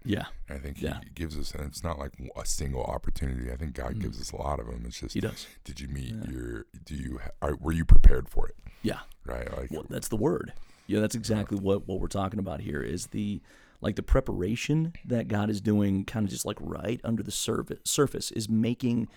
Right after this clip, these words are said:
Speaker 1: you who you need to be when that day comes.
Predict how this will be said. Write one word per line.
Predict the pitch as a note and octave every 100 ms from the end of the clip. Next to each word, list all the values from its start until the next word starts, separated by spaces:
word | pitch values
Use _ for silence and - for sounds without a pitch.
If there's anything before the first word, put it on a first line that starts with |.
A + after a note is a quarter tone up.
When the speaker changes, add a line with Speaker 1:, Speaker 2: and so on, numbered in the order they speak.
| - - -
Speaker 1:
you | G#2 A2+
who | A2+ A2
you | G2+
need | G2+ G#2 G#2+
to |
be | G2+ G#2 G2+
when | G#2 G2 F#2+
that | A2+ G#2
day | F#2+ G2
comes. | - G#2 G2+ - - -